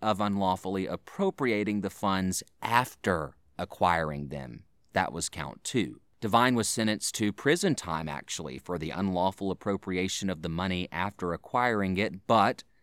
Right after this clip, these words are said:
the conviction was overturned in an appeal, Divine versus State,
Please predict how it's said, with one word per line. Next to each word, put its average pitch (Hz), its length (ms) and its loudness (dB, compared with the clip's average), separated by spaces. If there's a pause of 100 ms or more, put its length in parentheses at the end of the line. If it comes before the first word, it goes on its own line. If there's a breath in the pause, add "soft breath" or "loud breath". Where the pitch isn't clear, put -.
(460)
the - 100 -6
conviction 151 680 0
was 151 200 0
overturned 120 1000 2
in 104 140 0
an 101 100 2
appeal, 98 580 -2
Divine 87 500 -2
versus 82 400 -6
State, - 480 -2